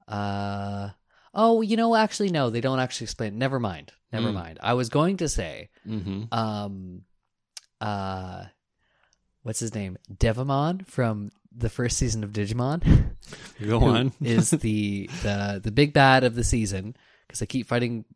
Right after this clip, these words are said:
Speaker 1: Digimon that are attacking them, and they find that they have, like, black gears stuck in them that
Speaker 2: Uh-huh.
Speaker 1: are making them evil. And then they find out this guy is sending out black gears. They go and take him out.
Speaker 2: Black ears?
Speaker 1: Gears.
Speaker 2: Gears.
Speaker 1: Gears. These gears that fly through
Speaker 2: Okay.
Speaker 1: the air,
Speaker 2: Right.
Speaker 1: and they stick into
Speaker 2: Digimon.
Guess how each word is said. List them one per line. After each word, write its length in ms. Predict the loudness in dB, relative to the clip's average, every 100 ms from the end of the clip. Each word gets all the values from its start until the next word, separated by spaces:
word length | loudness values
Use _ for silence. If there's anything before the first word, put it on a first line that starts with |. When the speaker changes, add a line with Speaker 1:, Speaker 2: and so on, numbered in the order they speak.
| -14
Speaker 1:
Digimon 540 | -4 -2 -2 -2 -4 -4
that 100 | -4
are 80 | 0
attacking 440 | 2 2 -2 -4
them, 280 | -6 -8 -8
and 120 | -8
they 100 | -8
find 240 | -4 -4 -4
that 80 | -4
they 80 |
have, 100 | -4
like, 200 | -6 -8 -4
black 260 | -4 -4
gears 260 | -8 -6 -6
stuck 260 | -6 -6 -6
in 60 |
them 300 | -8 -10 -12 -16 -6
that 100 | -4
Speaker 2:
Uh-huh. 60 | -2
Speaker 1:
are 60 |
making 200 | -4 -6
them 120 | -8 -6
evil. 400 | -6 -6 -8 _ -20 _ -12
And 100 | -10
then 80 | -8
they 80 | -6
find 200 | -4 -4
out 100 | -6
this 140 | -8
guy 300 | 0 2 2
is 120 | 0 -4
sending 280 | -4 -4
out 120 | -6 -4
black 220 | -6 -4
gears. 480 | -8 -6 -10 -12 -16 _ _ _ _
They 120 | -10
go 100 | -6
and 80 | 2
take 200 | 2 2
him 80 | 0
out. 280 | 0 -2 -6 _
Speaker 2:
Black 260 | -6 -4 -6
ears? 520 | -8 -4 -2 -4 -4 -2
Speaker 1:
Gears. 520 | -2 -2 -4 -8 -8 -2
Speaker 2:
Gears. 460 | 0 2 0 -4
Speaker 1:
Gears. 300 | -4 -4 -4
These 140 | -8 -8
gears 300 | 0 2 2
that 80 |
fly 240 | 0 0 2
through 120 | 2
Speaker 2:
Okay. 100 | 2
Speaker 1:
the 80 | 2
air, 280 | 2 0 0
Speaker 2:
Right. 160 | 0 0
Speaker 1:
and 100 | -2
they 60 |
stick 420 | -2 -2 0 2
into 460 | 2 0 0 -2 -2
Speaker 2:
Digimon. 600 | -4 -4 -4 -8 -8 -14